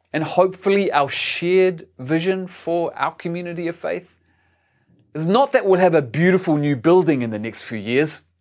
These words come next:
although obviously that could be on the cards, <laughs> but that our lives will increasingly reflect the love of Jesus the openness of the woman at the well,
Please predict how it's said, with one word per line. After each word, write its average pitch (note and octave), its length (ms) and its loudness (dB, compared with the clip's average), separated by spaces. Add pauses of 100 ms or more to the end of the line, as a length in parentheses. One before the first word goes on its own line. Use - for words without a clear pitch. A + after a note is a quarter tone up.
(160)
although F#2+ 460 -4 (140)
obviously G2 440 -14
that E2 240 -14
could F3 160 -10
be G2 160 -14
on - 120 -18
the - 60 -20
cards, - 440 -20 (640)
<laughs> - 760 -20
but C3 120 2
that C3 140 4
our A#2 120 4
lives A2+ 600 2 (520)
will A2 140 -4
increasingly D3+ 880 0
reflect B2+ 680 -2
the G#2 100 -2
love G2+ 280 -2
of F#2 120 -8
Jesus - 500 -16 (1000)
the D3+ 220 0
openness D#3+ 760 0 (100)
of G#2 160 0
the G#2+ 60 -2
woman G#2+ 320 -4
at F#2 120 -8
the G2+ 60 -4
well, D#2 460 -14